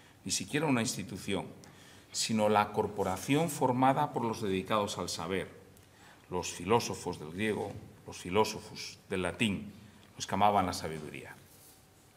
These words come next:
Las personas como centro de todo, la comunidad como el núcleo mismo de la palabra desde sus orígenes. Y no puedo estar más de acuerdo con esos orígenes porque creo, y ya me lo habrán oído decir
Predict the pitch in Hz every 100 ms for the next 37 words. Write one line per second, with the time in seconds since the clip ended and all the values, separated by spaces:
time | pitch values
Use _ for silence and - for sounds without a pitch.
0 | - - - - - - 101 - 104 151
1 | 165 165 127 117 117 135 131 107 98 -
2 | 98 - - - - - - - - 98
3 | 92 95 92 98 120 110 - - 87 92
4 | 110 135 127 104 95 - 107 143 139 151
5 | 135 113 101 - 104 143 170 180 190 -
6 | - - - 107 - 92 - - 85 -
7 | 69 67 - - - - - - - -
8 | - - - - 113 147 165 147 156 139
9 | 139 135 123 139 127 123 107 110 123 110
10 | 107 127 131 117 - - 113 - 131 107
11 | 92 104 107 98 101 95 95 98 98 92
12 | 104 98